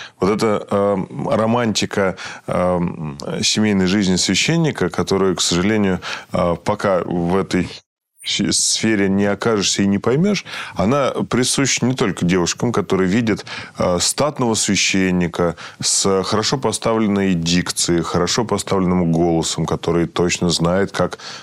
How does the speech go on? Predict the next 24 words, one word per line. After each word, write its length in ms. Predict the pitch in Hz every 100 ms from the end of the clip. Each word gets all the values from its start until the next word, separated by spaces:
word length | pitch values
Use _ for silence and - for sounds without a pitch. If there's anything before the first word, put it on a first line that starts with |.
| -
правильно, 640 | - - 87 92 90 85 85
который 340 | - 95 104
живёт, 300 | 95 98 123
в 60 | -
принципе, 480 | 90 82 - 85 82 - - -
по 280 | 95 90 82 -
виду, 440 | 90 107 107 85
да, 160 | 80 104
вот 200 | 95 80 -
фасад, 600 | - 110 113 127 95 - - -
фасад 440 | - 107 131 98
жизни 380 | - 113 92 90
священника 540 | - 104 - 180 139
всегда 280 | - - 117
довольно-таки, 480 | 107 98 117 - 113 - - -
ну, 60 | 131
такой 180 | 101 90
красивый, 600 | 123 131 - 180 151 104
неплохой. 680 | 113 - 127 - 131 90 - - -
Но 340 | 98 120 131 -
за 180 | 113 135
этим 260 | 139 127
фасадом 600 | 110 123 - 147 117 101
кроется 640 | 92 107 113 107 - 104